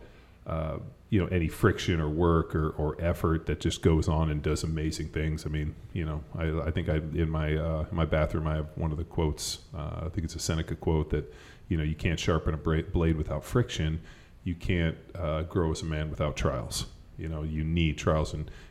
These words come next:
and battles and fights and wins and losses to effectively sharpen your blade. I mean, that's the friction. So, um, I think if you want to earn a seat, you have to go out and snatch it, steal it,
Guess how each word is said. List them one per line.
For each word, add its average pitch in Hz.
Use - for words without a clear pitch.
and 80
battles 78
and 73
fights 78
and 73
wins 80
and 76
losses 76
to -
effectively 78
sharpen 76
your 71
blade. 76
I 73
mean, 73
that's 73
the -
friction. 78
So, 80
um, 78
I 87
think 85
if -
you 82
want 87
to -
earn 87
a 82
seat, 95
you 85
have 82
to 80
go 80
out 80
and 76
snatch -
it, -
steal 80
it, -